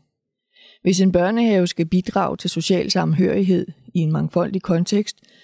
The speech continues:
så har man en anden forståelse af, hvad kvalitet betyder." Men selvom der ikke er noget enkelt og generisk svar på, hvad kvalitet i dagtilbud er, kan der ifølge Michel van der Broek godt skabes enighed på tværs af landegrænser om,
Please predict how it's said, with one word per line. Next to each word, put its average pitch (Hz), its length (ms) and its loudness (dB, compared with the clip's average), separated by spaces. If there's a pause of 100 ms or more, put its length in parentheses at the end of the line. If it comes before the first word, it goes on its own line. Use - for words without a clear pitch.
(240)
så - 120 0
har 247 220 2
man 247 220 0
en 175 200 0
anden 214 300 2
forståelse 185 560 0
af, 170 120 -2
hvad 185 120 -4
kvalitet 175 540 -2
betyder." 156 440 -4 (720)
Men 202 140 0
selvom 208 320 0
der 226 100 2
ikke 226 120 0
er 240 60 2
noget 220 300 2
enkelt 240 520 -2
og 180 120 -2
generisk 196 640 0 (360)
svar 185 360 -2
på, 208 200 0
hvad 190 140 0
kvalitet 170 540 -2
i 202 40 -2
dagtilbud 180 640 0
er, 180 200 2 (520)
kan 214 160 2
der 233 60 2
ifølge 226 380 2
Michel 214 360 2
van 190 220 0
der 185 60 2
Broek 208 340 0 (220)
godt 208 220 0
skabes 226 540 -2
enighed 220 480 4 (140)
på 170 100 -2
tværs 170 300 -2
af 170 120 -2
landegrænser 175 600 0
om, 190 220 0